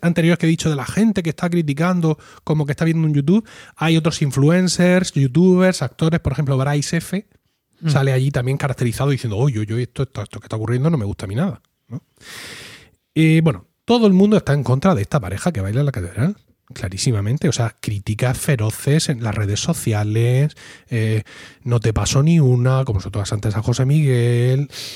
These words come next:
Speaker 1: o muy mal todo, mm, thumb down, ¿no?
Speaker 2: Ahí, ahí.
Speaker 1: Y, y todo horrible. En un momento dado, Cayetana, en el que están, o sea, el, la, la tertulia se les ve discutir, tal, y en un momento Cayetana extiende la mano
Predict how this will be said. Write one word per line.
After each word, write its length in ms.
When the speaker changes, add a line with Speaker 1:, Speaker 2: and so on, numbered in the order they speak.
Speaker 1:
o 240
muy 260
mal 320
todo, 680
mm, 340
thumb 300
down, 420
¿no? 280
Speaker 2:
Ahí, 140
ahí. 320
Speaker 1:
Y, 220
y 40
todo 380
horrible. 440
En 260
un 80
momento 320
dado, 240
Cayetana, 580
en 140
el 140
que 100
están, 260
o 80
sea, 120
el, 320
la, 180
la 280
tertulia 300
se 100
les 100
ve 220
discutir, 520
tal, 180
y 20
en 60
un 60
momento 200
Cayetana 420
extiende 300
la 100
mano 300